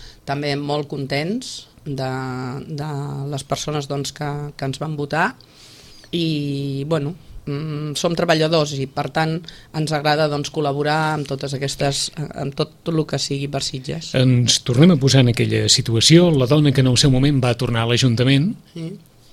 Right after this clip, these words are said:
Speaker 2: va incorporar-se a l'equip de govern,
Speaker 1: Mm.
Speaker 2: en companyia de, d'Ignasi
Speaker 1: D'Ignasi
Speaker 2: Garrigó, com,
Speaker 1: Garrigó.
Speaker 2: com tots vostès saben. Eh, eh, aquest retorn a la política, però en aquest cas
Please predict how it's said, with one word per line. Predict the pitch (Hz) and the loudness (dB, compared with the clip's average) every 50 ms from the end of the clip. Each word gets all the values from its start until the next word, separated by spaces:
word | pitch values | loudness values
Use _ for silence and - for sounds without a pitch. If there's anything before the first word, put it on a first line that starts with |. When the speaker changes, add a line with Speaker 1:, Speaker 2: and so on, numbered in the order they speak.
| - _ - _ _ - - - | -20 _ -20 _ _ -16 -10 -10
Speaker 2:
va | 113 101 110 110 | -6 0 0 0
incorporar-se | 110 107 107 - - 104 - 117 110 120 123 - - - | 0 0 -2 -2 -2 0 2 2 4 4 6 6 6 6
a | 117 | 4
l'equip | 107 107 - 123 110 | 4 2 2 0 2
de | 101 117 | 2 2
govern, | 110 117 113 139 143 147 151 175 196 190 - - | 2 4 4 4 4 4 2 0 -2 -4 -6 -10
Speaker 1:
Mm. | 170 160 165 165 - - - - - - - - | -10 -10 -10 -14 -16 -20 -20 -20 -20 -16 -8 -6
Speaker 2:
en | 131 110 | -6 -4
companyia | 95 - 110 101 104 113 110 113 120 120 113 113 110 - - - - - | -4 -4 -4 0 0 0 2 4 4 4 4 2 0 -2 -6 -18 -10 -8
de, | 147 117 107 104 104 | -6 -4 -4 -4 -2
d'Ignasi | 92 - 113 107 107 107 107 120 | -2 0 0 0 4 4 4 4
Speaker 1:
D'Ignasi | |
Speaker 2:
Garrigó, | - 110 113 131 160 165 190 196 | 4 2 2 6 8 8 8 8
com, | 156 143 127 | 6 4 2
Speaker 1:
Garrigó. | 110 156 139 135 | 2 2 0 0
Speaker 2:
com | - - | -2 -2
tots | 104 120 - - | -2 -4 -2 -2
vostès | 120 - - 143 | -2 0 4 4
saben. | - 160 151 156 180 196 196 - - - - - - - - - - - - - | 4 4 4 2 2 0 -2 -6 -14 -16 -16 -16 -18 -18 -20 -20 -20 -20 -12 -10
Eh, | 190 - - | -10 -4 2
eh, | 170 139 135 127 | 6 6 6 6
aquest | 117 - 214 208 214 - 208 - - | 6 4 2 2 2 0 -6 -4 -2
retorn | 165 - - - 143 139 143 143 165 165 160 165 170 156 156 - - | 0 2 6 8 8 8 8 8 6 6 6 4 2 0 -2 -2 -2
a | 143 | 0
la | 123 117 110 | 0 0 0
política, | - 127 127 135 139 151 139 - 139 | 2 2 2 2 2 2 2 2 2
però | 139 135 123 123 | 2 2 0 0
en | 120 | 0
aquest | 117 123 139 135 - | 0 -2 -2 -2 0
cas | 139 135 143 - - - - | 0 0 2 2 0 -2 -4